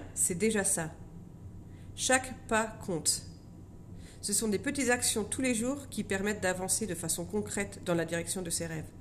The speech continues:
Mais si tu ne changes rien, rien ne va changer. Alors prends le temps chaque jour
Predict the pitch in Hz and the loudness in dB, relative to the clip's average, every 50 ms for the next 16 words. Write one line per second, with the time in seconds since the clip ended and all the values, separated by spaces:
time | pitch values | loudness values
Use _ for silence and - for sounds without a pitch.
0 | - - - - - - - - - - - - - - - - - - - - | -16 -16 -16 -16 -16 -16 -14 -14 -14 -14 -14 -14 -14 -14 -14 -14 -14 -14 -14 -10
1 | - - 196 190 - 208 - 254 233 214 - 233 214 202 - 202 220 220 226 247 | -4 -2 0 0 0 0 2 2 4 4 6 6 4 4 4 4 4 4 4 4
2 | 277 - - - - - - - - - - - - - - - - - - 180 | 2 -4 -10 -14 -14 -14 -14 -14 -12 -12 -12 -12 -12 -12 -12 -12 -10 -8 -4 2
3 | 185 220 247 262 247 226 202 190 - 202 196 175 156 147 147 151 - - - - | 4 6 6 8 6 6 4 4 2 2 0 -2 -2 -4 -6 -8 -10 -14 -14 -16
4 | - - - - - - - - - - - - - - - - - - - - | -16 -16 -14 -14 -14 -14 -14 -14 -14 -14 -14 -14 -14 -14 -12 -12 -12 -12 -12 -12
5 | - - - - - - - 180 185 180 - - - 277 269 269 269 262 - - | -12 -12 -12 -12 -8 -2 0 2 2 2 0 0 0 2 4 4 4 2 2 2
6 | 196 - - 226 220 - 202 208 214 226 240 | 2 2 2 0 0 0 2 2 2 2 2